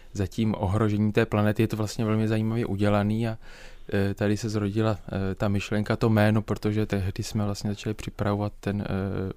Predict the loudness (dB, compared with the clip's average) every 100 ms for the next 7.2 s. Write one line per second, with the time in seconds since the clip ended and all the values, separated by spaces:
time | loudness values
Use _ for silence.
0 | -12 -16 -14 -8 -2 2 2 2 0 -4
1 | -6 -4 -2 0 0 0 -2 -2 -2 0
2 | 0 0 -2 -6 -4 -2 0 -2 -6 -16
3 | -18 -20 -12 -4 0 0 -2 -4 0 0
4 | 2 2 2 0 -2 -8 -20 -20 -20 -20
5 | -18 -6 4 6 8 6 4 4 0 -6
6 | -6 -8 -14 -16 -16 -16 -6 -2 0 0
7 | 0 -2